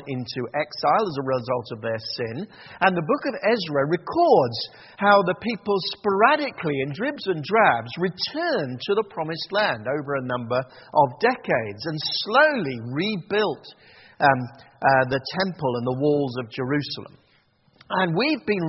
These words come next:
reading this book of Ezra as a sort of test case,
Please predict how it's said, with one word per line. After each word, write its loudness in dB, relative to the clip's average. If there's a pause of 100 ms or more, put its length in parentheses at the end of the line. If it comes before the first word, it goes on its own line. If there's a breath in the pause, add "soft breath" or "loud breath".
reading 0
this -6 (100)
book -6
of -6
Ezra -2 (1080 loud breath)
as 8
a -6
sort 2
of -4
test 0 (200)
case, -2